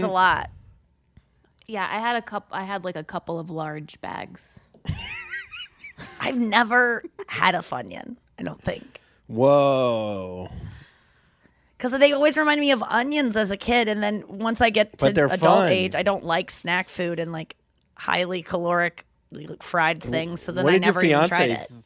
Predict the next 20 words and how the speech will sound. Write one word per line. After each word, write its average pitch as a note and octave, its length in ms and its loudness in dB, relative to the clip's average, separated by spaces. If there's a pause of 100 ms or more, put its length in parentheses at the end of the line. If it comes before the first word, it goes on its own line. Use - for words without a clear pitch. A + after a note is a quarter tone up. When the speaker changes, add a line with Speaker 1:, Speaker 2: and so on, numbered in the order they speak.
Speaker 1:
think C3 200 -4
of B2 120 -2
that G2+ 220 2
breath A#2 340 4
of G2+ 140 0
yours G2+ 320 -2
after G#2+ 300 -4
a G#2 40 -2
day A2 240 0
of A2+ 140 4
Funyuns? A2 640 -6 (640)
It C#3+ 60 2
had A2+ 100 4
to G2+ 60 -4
be G2+ 160 0
intense. A2+ 720 -2 (1700)
Speaker 3:
No G#3 220 0
comment. F3 380 0 (720)
<laughs> C6+ 100 4 (4000)
Speaker 2:
Funyuns C#4 960 -2